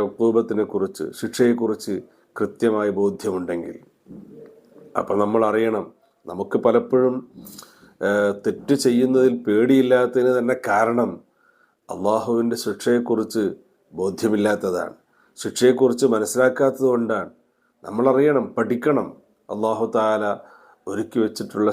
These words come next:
ശിക്ഷയുടെ കാഠിന്യം എത്രയാണ്, എത്ര വലു-, വലുതാണെന്ന് നമ്മൾ അറിയണം, പഠിക്കണം.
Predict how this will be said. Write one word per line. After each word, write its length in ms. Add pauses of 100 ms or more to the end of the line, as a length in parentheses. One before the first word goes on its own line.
ശിക്ഷയുടെ 500 (260)
കാഠിന്യം 540
എത്രയാണ്, 520 (680)
എത്ര 200 (120)
വലു-, 260 (100)
വലുതാണെന്ന് 640 (340)
നമ്മൾ 180 (260)
അറിയണം, 420
പഠിക്കണം. 480